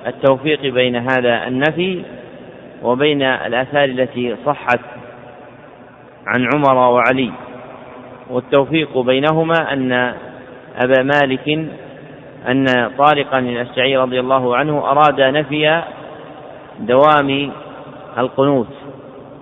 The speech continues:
ولم يرد نفي قنوت النازلة، لأن قنوت النازلة الذي وقع منهم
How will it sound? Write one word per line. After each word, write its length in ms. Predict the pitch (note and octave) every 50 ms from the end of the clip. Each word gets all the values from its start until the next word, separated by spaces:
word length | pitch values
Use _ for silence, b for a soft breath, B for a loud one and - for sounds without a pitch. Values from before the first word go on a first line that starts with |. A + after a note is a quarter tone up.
| - - - - - - - - - - - -
ولم 300 | - C3 D3+ E3+ E3+ E3
يرد 300 | D3+ D3+ D3 C#3 C3+ A#2
نفي 360 | A#2+ C#3 C#3+ A#2 B2 B2+ B2
قنوت 560 | B2 A#2+ A#2+ A#2 A#2+ C3 C#3 C#3 C#3 C3 C3+ C3+
النازلة، 840 | B2 B2 A#2+ E2+ G#2 B2 A#2+ B2+ C3 C3 B2+ A2+ A#2 A#2+ A2 A2 G#2 - - - - - - - - -
لأن 260 | A#2 B2+ C3+ C#3 C3
قنوت 420 | C3 - C3 C3+ C#3+ D3 C3+ - C3 B2 A#2+ A#2+ - - - - - - - - - - - - A#2
النازلة 540 | A#2+ B2+ C3 C#3+ C#3+ C3+ B2+ B2+ B2+ B2
الذي 300 | B2 B2 B2 A#2+ A#2 B2+
وقع 340 | C3 D3 D3 - B2 A2+ A#2+
منهم 320 | C3+ C#3+ C#3 C3 B2+ A#2